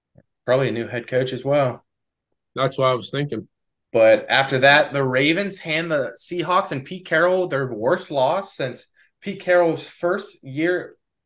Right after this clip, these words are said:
Speaker 1: thirty-seven to three. Anybody else
Speaker 2: Ooh.
Speaker 1: know the other team he lost very badly to?
Speaker 2: Uh, I'm gonna either go with,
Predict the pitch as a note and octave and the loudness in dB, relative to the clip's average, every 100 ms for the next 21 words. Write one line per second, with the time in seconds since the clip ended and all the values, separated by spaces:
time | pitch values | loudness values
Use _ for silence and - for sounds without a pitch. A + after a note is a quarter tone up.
0 | _ _ _ - D#3+ G#3 - F#3 F#3+ D#3+ | _ _ _ -6 -4 -4 0 0 0 -6
1 | A#2+ - B2+ E3 G#3+ A#3+ _ _ _ C3 | -8 -10 -8 -6 -8 -14 _ _ _ -6
2 | C#3+ D3+ D3 D#3 D#3+ D#3 D#3+ F3 F3+ F3 | -2 4 4 2 -2 0 2 0 -2 -8
3 | _ _ _ - B2+ B2 B2 C#3 - _ | _ _ _ 0 2 4 4 2 0 _
4 | C#3 E3 E3 F3+ E3+ F3+ F3 F3 E3+ C3 | -4 -4 -6 -8 -6 -4 -2 -2 -4 -4
5 | C#3+ E3+ E3 D#3 E3+ F#3+ F#3+ G#3 A3 B3 | 0 0 2 0 -2 -6 -10 -10 -10 -12
6 | _ _ _ _ _ _ _ _ _ _ | _ _ _ _ _ _ _ _ _ _
7 | _ _ _ _ _ _ C3 C3 C3 C3 | _ _ _ _ _ _ -2 4 6 8
8 | B2+ B2 _ _ _ _ _ - C#3+ G#3 | 6 4 _ _ _ _ _ 0 6 8
9 | F#3+ C#3 E3+ E3+ D3 E3 E3+ D3+ D3+ D3 | 6 4 4 4 8 8 8 4 4 2